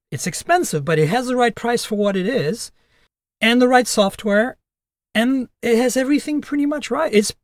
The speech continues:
I gave it, I gave it a four point nine out of five. It is, uh, for all practical purposes, almost the perfect phone, in my opinion. It is certainly, it can improve in many ways, but f-, if you balance everything,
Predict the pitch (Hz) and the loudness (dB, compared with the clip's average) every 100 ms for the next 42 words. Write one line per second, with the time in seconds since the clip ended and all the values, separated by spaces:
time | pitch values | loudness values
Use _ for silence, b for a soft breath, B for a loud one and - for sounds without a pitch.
0 | - 240 262 349 370 - - 277 349 370 | -2 0 2 2 -2 -2 -2 2 2 0
1 | 233 311 294 302 254 262 294 262 233 - | 0 -2 -2 -2 -2 -2 -2 -2 -4 -2
2 | 240 - - 220 226 240 - - _ _ | -4 -4 -6 -2 -2 -2 -6 -14 _ _
3 | _ _ - 214 - 254 - 220 240 285 | _ _ -2 -2 4 4 6 6 6 6
4 | 311 _ _ _ - 233 240 - 294 277 | 4 _ _ _ -2 2 2 2 -4 -4
5 | 233 226 214 226 214 208 202 - _ _ | -2 0 0 -2 -6 -6 -8 -10 _ _
6 | - 208 214 208 202 - 208 165 170 156 | -2 2 4 2 0 -6 -10 -4 -4 -2
7 | 165 - - 127 123 _ _ _ _ _ | -4 -6 -8 -8 -10 _ _ _ _ _
8 | _ - 160 147 143 180 220 120 - _ | _ -6 -2 -2 -2 -4 -6 -6 -12 _
9 | _ _ _ _ _ 214 190 160 - 226 | _ _ _ _ _ 2 4 2 4 2
10 | 285 302 233 - 233 226 - 302 339 220 | 4 6 4 4 6 6 6 2 4 2
11 | 160 214 359 403 370 214 147 - _ B | 2 2 2 0 0 -2 -4 -14 _ B
12 | B B B _ - 196 - - - - | B B B _ -2 -2 -2 -14 -20 -20
13 | - _ 226 - 175 151 240 339 339 294 | -20 _ 2 4 4 4 4 4 2 0
14 | 285 277 - 262 247 | 2 0 0 0 0